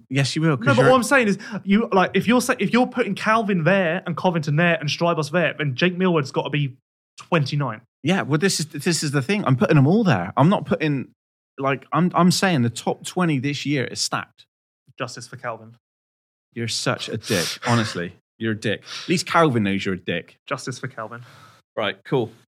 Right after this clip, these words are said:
Speaker 1: Next
Speaker 2: Um,
Speaker 1: question.
Speaker 2: Uh, last question. Ryan M X thirty-seven, do you know when we will see the new Gas Gas M X G P bikes? Yes,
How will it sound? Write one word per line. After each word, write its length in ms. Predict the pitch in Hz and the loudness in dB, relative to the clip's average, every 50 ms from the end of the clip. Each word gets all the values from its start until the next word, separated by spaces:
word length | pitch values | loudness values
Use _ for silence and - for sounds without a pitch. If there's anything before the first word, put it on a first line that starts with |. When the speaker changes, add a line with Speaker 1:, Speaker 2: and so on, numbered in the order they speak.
| _ _ | _ _
Speaker 1:
Next 160 | - 127 139 160 | -2 0 2 4
Speaker 2:
Um, 60 | - | 4
Speaker 1:
question. 380 | 131 123 - - 135 127 123 - _ _ _ _ _ _ _ _ _ _ _ _ _ _ _ _ - | 2 2 0 -2 -4 -4 -6 -8 _ _ _ _ _ _ _ _ _ _ _ _ _ _ _ _ -2
Speaker 2:
Uh, 100 | 151 156 | 0 2
last 200 | 190 240 254 247 | 4 2 2 4
question. 300 | - 196 180 - 196 190 156 | 2 0 0 2 -2 -2 0
Ryan 240 | 185 214 233 226 202 | 2 2 4 4 2
M 80 | 170 | 2
X 160 | 165 151 - - | 0 -2 -2 -4
thirty-seven, 480 | 180 - 156 147 - 180 165 170 165 | -4 -4 -2 0 0 0 0 0 -2
do 100 | 147 175 | -2 -2
you 120 | 190 196 202 | 0 2 2
know 120 | 196 185 | 2 2
when 160 | 170 170 170 | 2 2 0
we 80 | 160 165 | 0 -2
will 100 | 160 160 | -2 -4
see 200 | 151 - 175 156 | -4 -4 -4 -2
the 80 | 147 151 | 0 0
new 120 | 147 139 | 0 0
Gas 280 | 120 - 160 156 160 - | 0 0 0 0 0 -2
Gas 240 | - 147 147 151 - - | -4 -4 -4 -4 -6 -6
M 80 | 147 135 | -6 -4
X 160 | 143 147 - | -6 -6 -10
G 120 | - 143 | -10 -10
P 180 | 127 - 131 120 | -8 -8 -10 -10
bikes? 420 | 117 104 101 104 - - - - _ _ _ _ _ - 135 _ - | -10 -10 -10 -10 -12 -14 -18 -20 _ _ _ _ _ -20 -18 _ 2
Yes, 420 | 175 196 190 - - - - - | 2 2 2 2 -2 -6 -10 -12